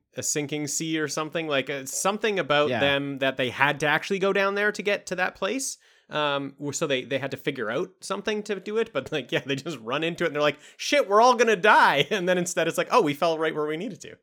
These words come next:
Speaker 2: Yeah. I don't know. It's bad.
Speaker 1: Yeah. But like, like I will, like I will keep saying, the first forty-five minutes for me is the worst part of the movie. I think it slows down and does a lot better job with the rest of the movie
Speaker 2: Yeah, for
Speaker 1: later.
Speaker 2: sure, for sure.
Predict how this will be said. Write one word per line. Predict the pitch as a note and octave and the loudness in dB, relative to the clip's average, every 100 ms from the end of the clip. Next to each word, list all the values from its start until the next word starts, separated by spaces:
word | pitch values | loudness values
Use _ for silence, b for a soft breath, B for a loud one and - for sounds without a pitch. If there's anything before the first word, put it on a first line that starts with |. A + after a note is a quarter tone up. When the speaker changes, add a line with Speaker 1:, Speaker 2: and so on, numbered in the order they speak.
| _ - | _ -6
Speaker 2:
Yeah. | C3+ G2+ F2+ - _ _ _ _ - | -4 -4 -6 -16 _ _ _ _ -12
I | G#2 | -12
don't | D#2 | -10
know. | E2 _ _ _ _ | -14 _ _ _ _
It's | _ | _
bad. | D#2+ E2+ - _ _ _ _ _ _ _ _ - | -20 -20 -20 _ _ _ _ _ _ _ _ -8
Speaker 1:
Yeah. | B2 F#2 _ _ | -8 -8 _ _
But | A3+ A#3 | -2 2
like, | G#3+ - - | 0 0 -2
like | F3 G#3 | 0 2
I | G#3+ | 2
will, | G3+ G#3+ E3 | 4 4 4
like | F3+ | 2
I | F#3 | 2
will | F#3 | 0
keep | F#3 E3 | -4 -6
saying, | D#3 E3 D#3 | -4 -4 -4
the | |
first | C#3 F#3+ - | -4 -4 -2
forty-five | D3+ D#3+ E3 D#3+ D#3 | -4 -2 0 -2 -2
minutes | D#3+ E3+ - - - | -8 -8 -16 -18 -2
for | E3+ | 0
me | D3+ E3 F3+ G#3+ | 2 2 2 0
is | - C#3+ | -4 -2
the | C#3+ | 0
worst | D3 C#3+ | -2 0
part | D#3 | 0
of | D3 | 0
the | |
movie. | C3+ C#3+ F#3 - | -2 -2 -4 -4
I | C3+ | -4
think | C#3 | -4
it | A#2+ | -8
slows | - - B2 C#3 F#3 G3+ | -10 -10 0 2 2 0
down | C#3 C3+ D3 F#3+ G#3 | -2 0 0 -2 -2
and | C#3 | -2
does | C3+ B2+ | -2 -2
a | |
lot | A#2+ B2+ C#3 C#3 - | -4 0 2 2 0
better | C3+ C3 A#2 | -2 -2 -2
job | C3 A#2+ A2+ | 0 0 -2
with | A#2 A#2 A#2+ | -6 -8 -8
the | A#2+ A2+ G#2+ | -4 -4 -6
rest | A2+ A2 - | -6 -6 -8
of | - | -14
the | |
movie | F2 F2 F2+ - | -16 -16 -14 -6
Speaker 2:
Yeah, | B2 | -6
for | A2 | -4
Speaker 1:
later. | G#2+ | -6
Speaker 2:
sure, | C3+ F2 - | -6 -8 -14
for | - | -16
sure. | - F#2 | -12 -12